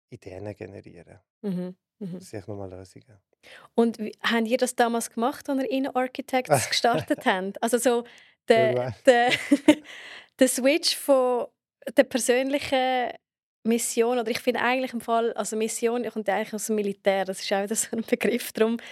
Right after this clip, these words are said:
Speaker 2: vielleicht ist Purpose besser.
Speaker 1: Mhm.
Speaker 2: Ähm, ja, heisst eigentlich das Gleiche, aber so der eigene, der persönliche Purpose, ähm, der klar hat und dann nachher in die Firma den reingibt, oder wie,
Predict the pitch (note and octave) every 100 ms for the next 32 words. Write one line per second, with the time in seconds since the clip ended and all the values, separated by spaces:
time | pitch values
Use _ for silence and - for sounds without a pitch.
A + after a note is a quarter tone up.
0 | - - - A3+ - - - A3+ A3+ A3
1 | G#3+ - G#3+ - - G3 B3+ - - G#2+
2 | A2 F#3+ F#3 F#3+ F#3+ - _ _ _ _
3 | _ _ _ G3+ F#3+ G3 _ G3+ G3+ G3+
4 | G3+ - G#3+ A3 F#3+ F3+ F#3+ - G3+ G3+
5 | G3+ - _ - F#3 G3+ A3+ A3+ - -
6 | G3+ - G#3+ A3 - G#3+ A3 - G3+ A3+
7 | - - - _ _ _ F#3+ G3 F#3+ -
8 | - _ _ - _ _ - G#3+ A#3 -
9 | A3 A3+ A3+ A3 - G3 - - G3 G#3
10 | G3+ G3+ G#3 F#3+ F#3 F3+ _ _ _ G3+
11 | - A#3 A#3+ A#3 A3+ G#3+ A3+ G#3+ F#3 -
12 | F#3+ F#3+ G3 -